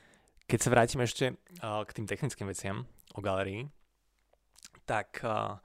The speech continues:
a vy ste spomínali teda, že je to teda celý nejaký kolos, hej, že treba udržovať nejakú teplotu v tej galérii a treba sa starať, čo vlastne bežný návštevník nevidí, hej. Bežný návštevník príde, vidí obrazy, peknú architektúru znútra. Aké sú ešte nejaké ďalšie výzvy v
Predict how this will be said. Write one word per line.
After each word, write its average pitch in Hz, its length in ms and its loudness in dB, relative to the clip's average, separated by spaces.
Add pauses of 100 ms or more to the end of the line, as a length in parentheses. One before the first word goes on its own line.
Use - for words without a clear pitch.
(480)
a - 80 -10
vy 107 80 0
ste - 160 0
spomínali 113 320 4
teda, 101 240 -2
že 101 180 -2 (220)
je 104 80 0
to 104 160 -2
teda 107 240 0
celý 104 240 -2
nejaký 101 240 -8
kolos, - 640 0
hej, 98 320 -6
že - 80 -12
treba 101 240 -2 (160)
udržovať 104 400 -6
nejakú 95 160 -8
teplotu 107 560 2
v - 80 -20
tej 101 80 -2
galérii 101 560 2
a 98 80 -10
treba 92 480 -8 (400)
sa - 160 -10
starať, 104 480 2
čo 117 80 0
vlastne 117 320 4
bežný 135 480 6
návštevník 123 260 2
nevidí, 101 300 0
hej. 107 240 -2
Bežný 110 320 -2
návštevník - 240 -6
príde, 107 240 0
vidí 98 240 -2
obrazy, 104 400 -2
peknú - 240 -6
architektúru 98 560 -4
znútra. 95 480 -10 (1600)
Aké 113 160 2
sú 143 160 0
ešte - 160 -2
nejaké 120 160 -2
ďalšie 107 400 2
výzvy 98 400 -4
v 104 100 -14